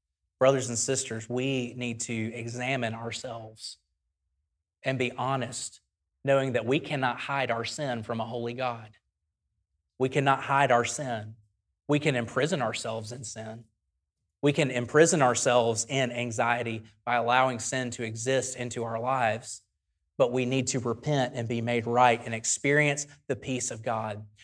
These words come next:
Two different times in this passage is that promise given to us, that we will experience the peace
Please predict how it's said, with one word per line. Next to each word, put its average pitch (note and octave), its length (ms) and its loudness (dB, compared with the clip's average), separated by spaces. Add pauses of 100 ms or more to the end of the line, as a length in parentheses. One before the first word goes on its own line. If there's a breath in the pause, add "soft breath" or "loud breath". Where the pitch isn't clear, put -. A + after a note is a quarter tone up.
(160 soft breath)
Two E3+ 160 2
different D3+ 380 2
times B2+ 300 -2
in A#2+ 60 -4
this A#2+ 140 -4
passage A#2+ 460 -2
is G#2+ 100 -6
that A2+ 180 -2
promise A#2 380 -2
given A#2 260 -6
to A2+ 160 -10
us, A2+ 160 -10
that A#2+ 120 -4
we C3+ 120 0
will B2 120 2
experience B2+ 520 -2
the G#2+ 120 -4
peace D3 520 0